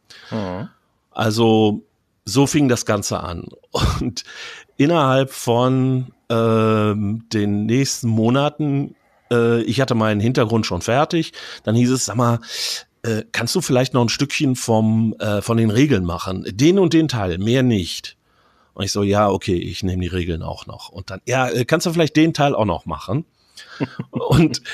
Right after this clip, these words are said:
Speaker 2: letztendlich war also nachher eine Kurzgeschichte von Tom Finn drin, ein Abenteuer von Steffen Schütte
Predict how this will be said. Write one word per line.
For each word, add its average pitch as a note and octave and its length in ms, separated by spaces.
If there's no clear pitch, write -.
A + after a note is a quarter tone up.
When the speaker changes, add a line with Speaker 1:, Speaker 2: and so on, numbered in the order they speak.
Speaker 2:
letztendlich C#3+ 880
war A#2+ 260
also C3 280
nachher A#2+ 720
eine A2 200
Kurzgeschichte C3+ 640
von G#2+ 220
Tom F2+ 180
Finn F#3+ 320
drin, G#3+ 300
ein G#2+ 200
Abenteuer C3+ 520
von A#2 120
Steffen G2+ 340
Schütte A#3 460